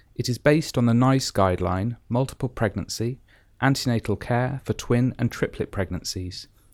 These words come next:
which you can find online at w w w dot nice dot org dot u k forward slash guidance forward slash C G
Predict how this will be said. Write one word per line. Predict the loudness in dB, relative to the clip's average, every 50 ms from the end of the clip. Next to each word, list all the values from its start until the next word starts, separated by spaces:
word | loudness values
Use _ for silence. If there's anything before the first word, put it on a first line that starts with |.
| _ _
which | -10 -6 -6
you | -4 -4
can | -4 -6 -2
find | 0 0 2 2 0 0 -2 -6 -8 -4
online | -2 0 2 2 2 2 0 0 -2 -2 -4 -6 _ _ -20 _ _ _ -12
at | -12 -12 -4 0
w | 0 2 2 2 2 2 2
w | 2 2 2 2 2 0 0
w | 0 0 0 0 0 0 0 -2 -4 -6 -10 -16 _ _ _
dot | -2 -2 0 0
nice | 0 0 2 2 0 -2 -4 -8 -12 -14 -16 _ _ _
dot | -4 -4 -4 -4 -4
org | -2 0 0 0 0 -2 -6 -8 -6
dot | -4 -4 -4 -4
u | -4 -6 -6
k | -6 -6 -6 -4 -4 -4 -4 -6 -8 _ _ -20 -20 -20 _ _ _ _ _ _
forward | -4 0 2 2 2 2 0
slash | -2 -2 0 0 0 -2 -4
guidance | -2 0 2 2 2 0 0 -4 -6 -6 -8 -10 -10 -10 -12 _ _ _ _ _ _ _ -8
forward | -4 0 0 0 0 -2
slash | -2 -2 0 0 0 -2 -4 -10
C | -8 -4 -2 -2 -2
G | 0 -2 -2 -2 0 -2 -4 -6 -10